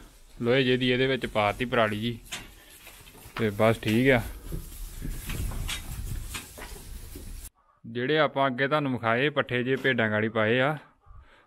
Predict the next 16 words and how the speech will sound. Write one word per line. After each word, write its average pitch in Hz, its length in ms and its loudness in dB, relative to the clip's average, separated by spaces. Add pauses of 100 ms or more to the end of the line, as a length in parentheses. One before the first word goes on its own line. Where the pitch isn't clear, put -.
ਉਹ 135 160 4
ਇੱਥੋਂ 147 320 -2
ਤੰਗਲੀ 123 360 2
ਨਾਲ 127 100 2
ਚੁੱਕ 123 200 0
ਕੇ 147 120 4
ਖੜੇ 117 280 2
ਸੀ। 110 160 -4 (200)
ਆਹ 127 160 4
ਇੱਕੋ 151 260 -2
ਵਾਰੀ 147 180 2
ਲੈ 120 180 4
ਆਈਦਾ 113 360 2
ਵਾ 135 120 2
ਰੋਲ 117 260 2
ਜਿਹਾ, 117 300 4